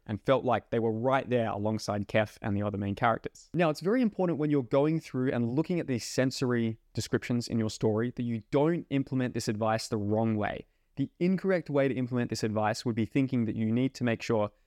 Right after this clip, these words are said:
you have twenty percent of your descriptions being sight-based, twenty percent being sound-based, twenty percent being smell-based, and basically having an equal distribution of all these senses. Don't do that. That's actually not what you need to do.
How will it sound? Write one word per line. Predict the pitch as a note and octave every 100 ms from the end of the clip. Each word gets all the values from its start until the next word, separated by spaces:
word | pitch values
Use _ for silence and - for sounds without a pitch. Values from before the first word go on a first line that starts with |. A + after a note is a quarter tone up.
| -
you | B2
have | B2 G#2 G2 _ _ _ _
twenty | - D#3 F#3
percent | E3 E3
of | D3
your | C#3
descriptions | - C3 - A#2
being | A#2 G#2+
sight-based, | G#2+ - - - -
twenty | D#3 F3
percent | D#3+ D3+ C#3
being | C3+ B2 A#2 _
sound-based, | - B2 G#2+ - -
twenty | - F3
percent | D3 D#3 D3 -
being | C3
smell-based, | - A#2 - B2 -
and | A#2 A2+ - _ _ _ - B2
basically | E3 E3+ F3 E3
having | D3+ C#3
an | B2+ -
equal | C#3+ - C#3
distribution | B2+ - A2+ A2+ - G#2+
of | G#2+
all |
these | G#2 G#2
senses. | G#2+ G#2+ - - _ _ _ _ _
Don't | C#3 C#3+ C3
do | C3 B2
that. | - -
That's | -
actually | D#3+ D#3
not | C3 B2+ C3+ B2+
what | A#2
you | A2+ A2
need | G#2+ -
to |
do. | G2 C2